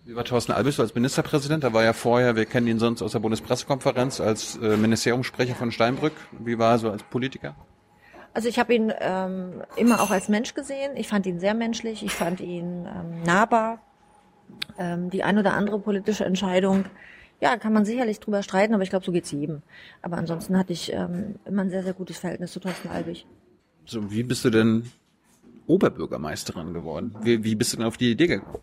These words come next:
Speaker 2: Das
Speaker 1: Wurdest du auch wieder gefragt?
Speaker 2: Ich wurde gefragt. Hm. Ja, das, äh, ist so eine Sache, ne?
Speaker 1: Die Politiker warten anscheinend immer darauf, gefragt zu werden.
Speaker 2: Nee, ich hab ja nicht gewartet. Also ich, es war ja, es war ja vor Ende der Legislatur. Es war ja weit,
Speaker 1: Ja.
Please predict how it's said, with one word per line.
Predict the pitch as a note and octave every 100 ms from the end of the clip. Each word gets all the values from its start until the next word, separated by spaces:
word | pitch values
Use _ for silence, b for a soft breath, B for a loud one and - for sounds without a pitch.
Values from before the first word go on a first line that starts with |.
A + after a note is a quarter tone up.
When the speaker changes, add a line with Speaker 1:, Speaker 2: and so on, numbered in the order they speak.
| -
Speaker 2:
Das | - A3+ - -
Speaker 1:
Wurdest | - B2+ -
du |
auch | A#2+
wieder | B2+
gefragt? | A#2+ - - A#2 D3
Speaker 2:
Ich | G#3+
wurde | D3+
gefragt. | G2 G3 - - - - _
Hm. | G3+ F#3+ F#3 G#3 _ _ - - _ - B B B B B B -
Ja, | G3 G3+ F#3
das, | F#3 -
äh, | - - F#3+ F#3 F#3+
ist |
so | G3+
eine | G3
Sache, | F#3 F#3+ F3+
ne? | D#3 G3+ A3
Speaker 1:
Die |
Politiker | A#2 C3 D#3+ D3
warten | A2+ A#2+ -
anscheinend | A#2+ C#3 B2+ -
immer | F3+ G#3
darauf, | F#3+ E3+ F3 -
gefragt | - - D#3 -
zu | G#2+
werden. | C#2+ E3+ -
Speaker 2:
Nee, | G#3+ F#3+ G3+
ich | G3+
hab | A3
ja | G#3
nicht | G3+ F#3+
gewartet. | F#3+ F3 G3 D3+ -
Also | - E3+
ich, | - F#3
es | - F3
war | F3+
ja, | F3+ F#3 -
es | F3+
war | F3+
ja | F3+ F3+
vor | - G3
Ende | F3+ F#3 F#3+
der | F3
Legislatur. | F3 E3+ - D#3 - F#3
Es | E3
war | E3
ja | E3 D#3+
weit, | E3+
Speaker 1:
Ja. | F3+